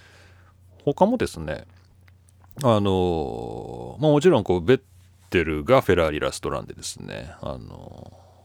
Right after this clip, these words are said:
あれですよね。えー、どこだ？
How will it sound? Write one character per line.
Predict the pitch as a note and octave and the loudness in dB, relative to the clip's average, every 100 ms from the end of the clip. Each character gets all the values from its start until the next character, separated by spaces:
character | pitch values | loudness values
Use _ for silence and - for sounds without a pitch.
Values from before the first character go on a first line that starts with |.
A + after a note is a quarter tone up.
| _ _ _ _ - | _ _ _ _ -8
あ | |
れ | C#3 | -8
で | |
す | - - | -8 -8
よ | |
ね。 | C3+ E3 _ _ _ _ _ _ - | -4 -6 _ _ _ _ _ _ -4
え | E2 D#2 C#2+ C#2 C#2 | -2 -2 -6 -10 -8
ー、 | |
ど | C#2+ | -8
こ | - | -4
だ？ | - - | -4 -6